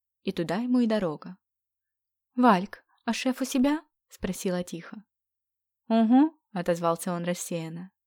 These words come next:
"Так, животрепещущий вопрос. Я болею или иду в отпуск? Заплатят одинаково мало. Но с больничными мороки много. Значит, в отпуск. С понедельника или после двенадцатого января?"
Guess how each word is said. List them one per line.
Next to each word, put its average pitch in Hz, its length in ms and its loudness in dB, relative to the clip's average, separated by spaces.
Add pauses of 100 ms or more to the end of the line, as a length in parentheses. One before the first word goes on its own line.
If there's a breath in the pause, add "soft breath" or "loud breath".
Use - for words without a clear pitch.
(1040)
"Так, 180 380 -4 (140)
животрепещущий 185 880 -4
вопрос. 214 480 -2 (260)
Я 190 160 -2
болею 226 540 -2
или 208 320 0
иду 180 140 0
в 240 100 -4
отпуск? - 500 -4 (720)
Заплатят 220 560 -2
одинаково 233 560 0
мало. 165 460 -6 (560)
Но 196 140 2
с 190 40 0
больничными 196 580 2
мороки 262 400 2
много. 165 460 -10 (680)
Значит, 208 520 -2
в 196 100 0
отпуск. - 540 -4 (540)
С - 100 -16
понедельника 208 680 4
или 202 240 2
после 226 280 0
двенадцатого 226 600 0
января?" 240 540 -2